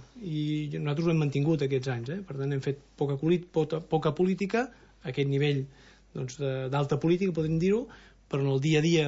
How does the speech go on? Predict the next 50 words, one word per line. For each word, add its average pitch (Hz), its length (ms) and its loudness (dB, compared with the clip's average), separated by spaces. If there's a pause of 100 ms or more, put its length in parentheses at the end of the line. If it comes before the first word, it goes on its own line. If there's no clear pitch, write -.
de 139 80 -6
la 143 140 -2
gestió 151 340 0 (160)
municipal, 151 560 -2
doncs, 170 160 -2
sí 165 80 0
que 151 160 -2
ens 143 140 -2
hi 143 80 2
hem, 143 180 0
hem 143 80 0
tingut 147 220 0
molta 143 240 0
presència 160 480 2 (240)
i 160 80 -2
ho 151 60 4
hem 135 80 0
fet 160 120 0
a 160 80 -2
partir 143 240 -2
d'un, 151 240 -2
d'un 151 220 0
equip 160 320 0 (340)
molt 143 240 0
plural, 160 400 4
molt 147 160 -2
divers, 165 460 2 (420)
segurament 147 460 -2
en 143 80 0
diferents, 143 500 0
eh, 139 440 -2 (200)
doncs, 156 380 -12
diferents 147 400 -6
maneres 147 340 2
de, 139 120 0 (200)
doncs, 139 280 -8
d'afrontar 143 360 -2
la 139 120 2
política, 165 400 2
fins 151 180 0
i 151 60 -2
tot, 190 260 0 (480)
però 151 200 4
segurament 151 420 0
amb, 151 380 0
amb 147 160 0
un 151 160 2
objectiu 151 480 2
comú 160 380 2 (380)
que, 143 160 -2